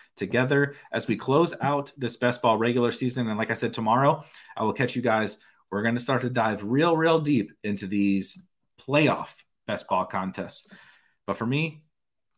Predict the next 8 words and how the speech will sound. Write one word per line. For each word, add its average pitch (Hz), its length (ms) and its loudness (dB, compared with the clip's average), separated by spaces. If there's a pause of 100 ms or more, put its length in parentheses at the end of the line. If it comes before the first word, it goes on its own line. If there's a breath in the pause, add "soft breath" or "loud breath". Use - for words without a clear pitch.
(280)
and 95 160 -6
for 95 680 -2 (240)
my 92 120 -4
dogs, 117 360 0
as 85 160 -8
always, 90 320 -8
who 110 100 -8
didn't, 127 440 -2